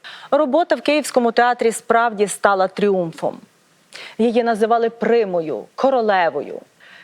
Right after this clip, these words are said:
Співачка та головна конкурентка Оксани Петрусенко Зоя Гайдай якось сухо промовила: "Треба сказати, що такого великого успіху, який мала Петрусенко,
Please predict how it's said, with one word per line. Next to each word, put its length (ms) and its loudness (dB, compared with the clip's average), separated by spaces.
Співачка 580 -2
та 160 0
головна 400 -2
конкурентка 840 -2
Оксани 380 -4
Петрусенко 640 -4
Зоя 240 0
Гайдай 380 -2
якось 360 -4
сухо 240 -2
промовила: 600 -2
"Треба 260 2
сказати, 540 -2
що 160 -6
такого 340 -4
великого 560 -2
успіху, 680 -4
який 280 -2
мала 260 0
Петрусенко, 840 -4